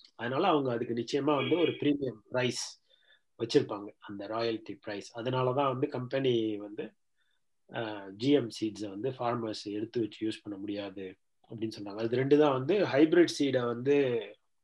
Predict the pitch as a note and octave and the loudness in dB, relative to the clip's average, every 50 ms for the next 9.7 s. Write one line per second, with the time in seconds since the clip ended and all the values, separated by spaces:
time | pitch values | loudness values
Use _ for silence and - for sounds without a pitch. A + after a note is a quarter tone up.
0 | _ _ _ _ _ _ _ - A2+ A2 G#2+ A2 G#2+ G#2+ A2+ C3 B2+ - D3 C3+ | _ _ _ _ _ _ _ -12 -10 -10 -8 -8 -8 -4 -4 -4 -2 0 0 0
1 | A#2+ A2+ A2 A2+ A#2+ - - A#2 A#2 B2 C3 C3 B2 A#2+ A#2 A#2+ - C3 A#2+ - | 2 0 -2 -4 -6 -6 -2 -2 -2 0 0 2 0 0 0 0 -2 -2 -2 -2
2 | - B2 A#2+ G#2+ - C3 D3 D3+ B2 A2+ A2 G#2+ A2+ B2+ B2 B2 C#3 D#3+ D#3+ D3+ | -4 -4 -4 -4 -2 -2 -2 0 0 0 -4 -2 0 2 2 4 6 6 6 6
3 | D#3 - _ _ - C3+ D3+ F3 F3 D#3+ D#3 D3+ - - B2+ A#2 - A#2 A#2 C#3+ | 4 0 _ _ 4 8 10 10 12 10 8 4 4 -2 -4 -4 -2 0 2 2
4 | E3 D#3+ C3 A2+ - - A#2+ A2 - C3 A#2+ B2 B2+ A2 - A2 A2 A2+ A2 G2+ | 2 2 2 0 -2 -2 -6 -4 -2 -4 -2 -2 -4 -6 -6 -6 -6 -6 -6 -8
5 | G#2+ _ _ _ - - A#2+ B2+ C3 B2 A#2+ B2+ A#2+ B2 - C3+ B2+ A#2 G#2+ A#2 | -10 _ _ _ -6 -2 0 0 0 0 0 0 -2 0 0 -2 -4 -4 -8 -14
6 | _ _ _ _ _ _ _ _ _ _ _ _ _ _ _ - A#2+ A#2+ B2+ A#2+ | _ _ _ _ _ _ _ _ _ _ _ _ _ _ _ -8 -6 -2 -2 -2
7 | A#2 A2+ C3 E3+ F#3 F#3 G3 G3 G3 E3 B2+ B2 C#3 D3+ E3 F3 D#3+ C3+ C#3+ C#3 | -2 2 4 6 6 8 6 6 2 -2 -2 2 2 4 4 4 4 4 4 4
8 | C3 B2+ C3+ C3+ C3 A#2+ A#2 - - B2+ B2 A#2+ B2 A2 A2 A#2 A#2 B2 D#3 A3 | 4 4 4 4 4 2 2 -2 -2 -2 -2 0 0 -2 -2 -4 -6 -6 -6 -8
9 | G#3+ - D#3 C#3+ C3+ C#3 D3 D3 C#3+ C3+ B2+ - C3 B2+ | -6 -4 -2 2 4 6 6 6 4 4 0 -2 -2 -2